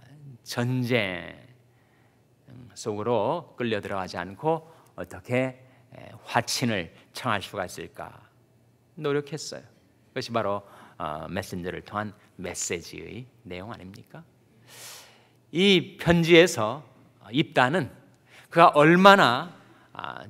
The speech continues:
준비되어 있는 지도자인가를 보여주고 있는데, 그는 하나님을 알고 하나님의 역사를 알았던,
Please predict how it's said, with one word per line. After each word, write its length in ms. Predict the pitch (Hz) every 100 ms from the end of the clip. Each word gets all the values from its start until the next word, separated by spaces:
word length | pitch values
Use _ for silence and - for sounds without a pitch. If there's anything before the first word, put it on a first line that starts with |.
| -
준비되어 1900 | - 147 147 151 143 151 143 139 131 - - _ _ - - 85 - 113 107
있는 400 | 101 104 117 127
지도자인가를 1800 | - 104 95 92 82 85 78 76 - - - - - 127 110 120 196 226 -
보여주고 420 | 98 90 95 92
있는데, 600 | 85 87 147 135 - - - - -
그는 500 | 180 175 151 220 214 _ _ _
하나님을 640 | - - - 160 180 226 190
알고 380 | 156 185 151 - - - - - _
하나님의 440 | 120 104 101 104
역사를 540 | 131 - 147 123 135 -
알았던, 760 | 104 90 - 107 110 127 127